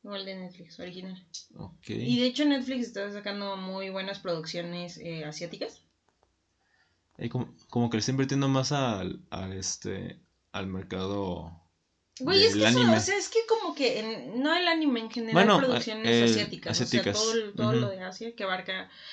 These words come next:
Speaker 1: Indonesia, Japón, Corea,
Speaker 2: Pues sí,
Speaker 1: bla,
Speaker 2: todo el
Speaker 1: bla, bla.
Speaker 2: oriente. <laughs>
Speaker 1: Este,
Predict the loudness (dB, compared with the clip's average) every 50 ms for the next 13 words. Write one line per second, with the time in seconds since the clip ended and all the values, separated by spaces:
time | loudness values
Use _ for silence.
0 | -14 -4 2 6 8 8 8 6 4 2 -2 -4 -4 -6 -6 -6 -8 -10 -8 -8
1 | -6 -6 -6 -6 -8 -6 -4 -4 -2 -2 -4 -4 -4 -2 0 2 4 4 4 6
2 | 6 8 8 10 10 8 8 6 6 4 0 -4 -8 -14 -18 -20 _ _ 6 8
3 | 10 12 12 12 12 10 8 6 6 2 -6 -8 -10 -10 -8 -6 -6 -6 -6 -8